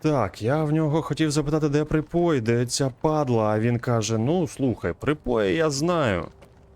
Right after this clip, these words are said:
Судячи з його клікухи, то він технік».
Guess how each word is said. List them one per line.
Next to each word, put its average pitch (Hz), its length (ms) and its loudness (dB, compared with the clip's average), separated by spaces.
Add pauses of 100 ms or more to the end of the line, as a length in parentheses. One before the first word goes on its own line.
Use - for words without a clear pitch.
(320)
Судячи 135 560 -2
з 113 120 -4
його 127 380 0
клікухи, 143 640 -2
то - 180 -4
він 123 360 -2 (300)
технік». - 460 -10